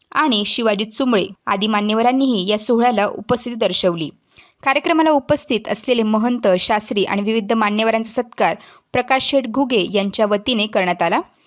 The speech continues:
या कार्यक्रमाच्या माध्यमातून धर्मपरंपरेची जोपासना आणि महानुभाव पंथांच्या विचारधारेचा प्रसार करण्याचा प्रयत्न यशस्वी ठरला.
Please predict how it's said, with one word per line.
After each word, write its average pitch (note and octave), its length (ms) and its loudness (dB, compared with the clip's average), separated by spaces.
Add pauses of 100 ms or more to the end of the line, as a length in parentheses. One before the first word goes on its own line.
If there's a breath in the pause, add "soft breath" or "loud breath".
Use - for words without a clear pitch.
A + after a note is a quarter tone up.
(220 soft breath)
या G#3 80 0
कार्यक्रमाच्या G#3 600 0
माध्यमातून G#3+ 760 0
धर्मपरंपरेची A#3 920 0
जोपासना A3 600 0 (120)
आणि G#3+ 140 0
महानुभाव A#3 560 2 (380 loud breath)
पंथांच्या B3+ 680 0
विचारधारेचा A3 720 0
प्रसार A#3+ 360 0
करण्याचा A#3 460 0
प्रयत्न G#3+ 540 -2
यशस्वी G3 420 0
ठरला. E3+ 340 -2